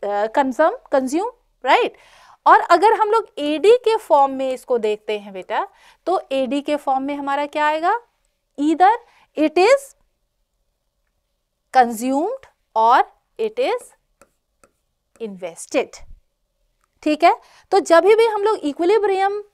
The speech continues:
जब पढ़ेंगे आगे के वीडियोज़ में, तो अब आप देखिएगा एडी हमेशा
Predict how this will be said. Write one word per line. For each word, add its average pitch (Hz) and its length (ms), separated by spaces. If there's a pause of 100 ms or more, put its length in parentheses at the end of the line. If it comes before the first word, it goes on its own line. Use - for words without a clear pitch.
(180)
जब 277 200
पढ़ेंगे 339 420
आगे 233 320
के 262 160
वीडियोज़ 220 520
में, 262 140 (380)
तो 269 60
अब 254 380
आप 240 140
देखिएगा 240 500 (140)
एडी 254 420
हमेशा 247 640